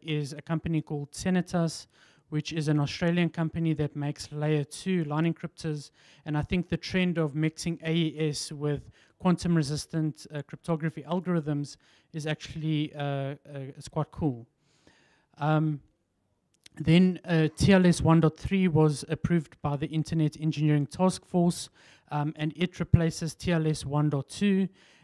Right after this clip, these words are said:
And a number of, uh, features were removed from T L S one point dot three, basically all of the bad stuff, um,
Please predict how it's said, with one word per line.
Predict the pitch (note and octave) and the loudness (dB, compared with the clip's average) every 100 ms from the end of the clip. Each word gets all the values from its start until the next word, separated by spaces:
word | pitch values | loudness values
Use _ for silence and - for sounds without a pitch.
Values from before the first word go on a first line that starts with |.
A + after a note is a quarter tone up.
| - | -4
And | D#3+ D#3+ | 0 2
a | D#3+ | 2
number | D#3+ F3+ F3+ E3+ | 2 4 4 4
of, | E3 C#3+ - D3+ | 4 0 -6 -8
uh, | D3 C#3+ C#3+ C3+ | -6 -4 -6 -8
features | - F#3 F3 F#3+ D3+ | -4 -2 0 0 0
were | D3+ | 2
removed | D3+ D3+ D#3+ F3+ | 2 4 2 2
from | F3 F3 | -4 -2
T | - | 0
L | F#3 | 2
S | E3+ E3 - | 2 -2 -6
one | D3+ E3 E3 | -2 0 0
point | E3 D3+ | -2 -4
dot | D#3+ D3+ | -4 -4
three, | - F3 E3 | -4 -2 0
basically | D3+ C#3+ F3 D#3+ | -2 -2 -4 -4
all | D3+ D#3+ | -2 0
of | D3+ | 0
the | C#3 | 0
bad | D3+ D#3+ | 0 0
stuff, | - - D#3+ - _ _ _ _ - | -2 -2 -2 -2 _ _ _ _ -6
um, | D3 C#3+ | -4 -4